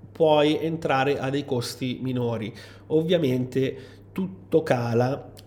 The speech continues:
tutto sale. Nel momento in cui, ehm, c'è pazienza, strategia e obiettivi, si arriva ovunque. Nel momento in cui c'è la furia, la pressione, la voglia di guadagnare facile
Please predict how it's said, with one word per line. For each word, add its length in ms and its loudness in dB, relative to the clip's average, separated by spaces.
tutto 680 0
sale. 680 -4
Nel 260 -2
momento 600 0
in 180 -2
cui, 560 0
ehm, 1120 -4
c'è 400 0
pazienza, 1000 -2
strategia 840 0
e 60 0
obiettivi, 800 -2
si 180 -4
arriva 600 -2
ovunque. 580 -4
Nel 220 4
momento 460 0
in 100 -2
cui 160 0
c'è 240 0
la 140 0
furia, 640 0
la 140 -2
pressione, 840 0
la 120 0
voglia 480 2
di 280 -4
guadagnare 640 0
facile 960 -2